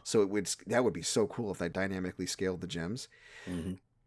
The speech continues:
Speaker 1: The professors are super hot. That's what people are saying on the internet. I have to agree.
Speaker 2: Yeah.
Speaker 1: They're very sexy.
Speaker 2: Mm-hmm.
Speaker 1: And, uh,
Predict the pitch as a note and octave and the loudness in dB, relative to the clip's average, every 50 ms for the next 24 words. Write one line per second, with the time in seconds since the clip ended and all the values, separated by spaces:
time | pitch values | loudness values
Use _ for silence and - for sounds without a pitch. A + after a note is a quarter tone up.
0 | _ _ _ _ _ - B2 A#2 - C#3+ - C3+ C3 - D3 C3+ C3+ C3 A#2+ - | _ _ _ _ _ 2 2 2 4 6 8 8 8 8 6 6 6 6 6 6
1 | C3+ B2+ - B2+ G#2+ - A#2+ A2+ G2 F#2 A2 F2 F#2 F#2 - - - A2+ - G2+ | 4 4 4 4 2 2 2 2 2 2 2 0 0 -2 -2 -4 -4 -4 -2 0
2 | G2+ F#2+ - G#2+ G2 F#2+ F#2+ F#2 F#2+ F2+ E2+ F#2 F2+ E2+ E2+ F#2 G2+ G2+ F#2+ F2+ | 0 0 0 0 0 0 0 -2 0 0 0 0 0 0 0 0 0 0 0 0
3 | E2+ D#2+ - - A#2 A#2+ - - E2 E2 G2 G#2 F#2+ E2+ E2+ D#2 F2+ - - - | -2 -2 0 2 2 2 2 2 2 2 0 0 -2 -2 0 0 0 0 0 0
4 | - D#2+ - - D#2+ D#2 E2+ E2+ E2 D#2+ D#2 E2 E2 E2+ G2+ A2+ _ _ _ _ | -2 -2 -4 -4 -4 -4 -4 -4 -6 -8 -8 -8 -8 -8 -8 -10 _ _ _ _
5 | _ - - B2+ C3 B2+ B2+ B2+ C3 C3 C3 B2 C3+ B2+ C3 C3 B2+ | _ -4 -2 0 0 2 2 2 2 2 2 4 6 6 6 6 4